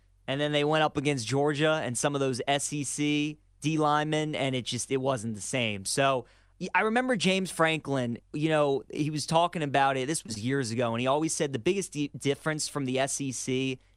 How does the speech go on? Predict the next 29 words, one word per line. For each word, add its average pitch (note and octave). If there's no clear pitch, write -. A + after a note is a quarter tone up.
to -
every C#3
other C3+
conference B2+
and A#2+
why D#3
there's D#3
this, D3+
like, C#3+
S C3+
E C#3+
C C3+
bias B2+
is, D#3
is D3+
the D3+
line C#3+
of C3+
scrimmage B2+
for -
the A#2
defensive A2+
linemen. G#2+
Like, B2+
they're D#3
just, C#3+
they're D#3+
different F3
animals. D3